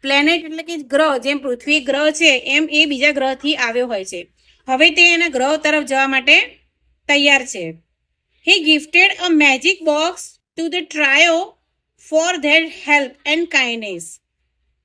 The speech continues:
હવે આ લોકોએ એલિયનની મદદ કરી એટલે એલિયને પણ તેમને એક મેજિક બોક્સ ગિફ્ટમાં આપ્યું. It was a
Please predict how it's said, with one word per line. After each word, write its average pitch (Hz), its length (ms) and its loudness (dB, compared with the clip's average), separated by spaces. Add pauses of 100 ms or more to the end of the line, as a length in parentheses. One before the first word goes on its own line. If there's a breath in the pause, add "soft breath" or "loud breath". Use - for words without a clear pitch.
હવે 269 320 0
આ 269 160 0
લોકોએ 302 500 2
એલિયનની 294 460 -2
મદદ 294 360 0
કરી 339 220 2
એટલે 294 300 -2
એલિયને 277 360 -2
પણ 311 180 -6
તેમને 302 460 -2 (320)
એક 294 160 -4
મેજિક 294 500 -2
બોક્સ 311 460 -4
ગિફ્ટમાં 247 460 -6 (440)
આપ્યું. 170 540 -10 (540)
It 440 300 2
was 277 380 0
a 302 120 0